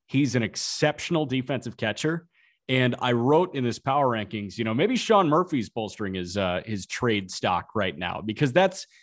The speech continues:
that's what the Oakland A's look at, right? If you play baseball well, you're just a better trade chip for them.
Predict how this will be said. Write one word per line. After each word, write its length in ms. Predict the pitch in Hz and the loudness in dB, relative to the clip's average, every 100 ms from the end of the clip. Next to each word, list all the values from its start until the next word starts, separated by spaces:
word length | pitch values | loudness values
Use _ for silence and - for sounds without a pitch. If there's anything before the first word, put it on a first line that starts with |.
| _ - | _ 2
that's 280 | 202 226 | 4 4
what 140 | 254 214 | 0 2
the 140 | 202 | 4
Oakland 320 | 196 165 170 | 4 2 2
A's 180 | 156 123 | 2 2
look 220 | 135 113 | -2 -2
at, 180 | 98 80 | -4 -4
right? 220 | 110 139 - | -2 -2 -2
If 200 | 127 131 | -4 -2
you 160 | 220 | -4
play 240 | 196 220 202 | 0 0 2
baseball 560 | 180 175 - 180 170 | 2 0 2 2 4
well, 400 | 127 135 165 185 _ _ - | 2 0 0 -4 _ _ 0
you're 160 | 180 | 2
just 240 | 180 165 131 | 2 0 -2
a 40 | |
better 240 | 113 127 110 | -2 -2 -2
trade 320 | - 107 95 | -6 -6 -6
chip 260 | - 80 - | -10 -10 -8
for 100 | 85 | -8
them. 220 | 69 | -8